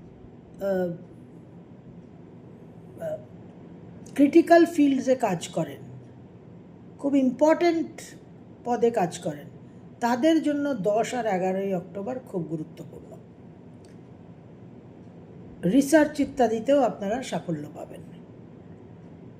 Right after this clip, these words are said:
বারো আর তেরো, টুয়েলভথ and থার্টিনথ অক্টোবর টোয়েন্টি টোয়েন্টি ফাইভ, তুলা লগ্ন, তুলা রাশি। বিশেষভাবে কর্ম পরিবর্তন,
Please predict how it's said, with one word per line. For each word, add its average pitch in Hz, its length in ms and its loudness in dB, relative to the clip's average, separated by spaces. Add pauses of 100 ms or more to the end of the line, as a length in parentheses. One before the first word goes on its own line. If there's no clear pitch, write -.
(280)
বারো 247 400 10
আর 311 140 8 (140)
তেরো, 196 340 0 (460)
টুয়েলভথ 302 420 0
and 320 220 0
থার্টিনথ 277 520 0
অক্টোবর 247 380 -2
টোয়েন্টি 208 360 -6
টোয়েন্টি 214 300 -8
ফাইভ, 240 300 -8
তুলা 208 240 0
লগ্ন, 214 360 -2
তুলা 190 300 -2
রাশি। 202 360 -6 (800)
বিশেষভাবে 269 960 2
কর্ম 233 520 2
পরিবর্তন, 240 1000 -2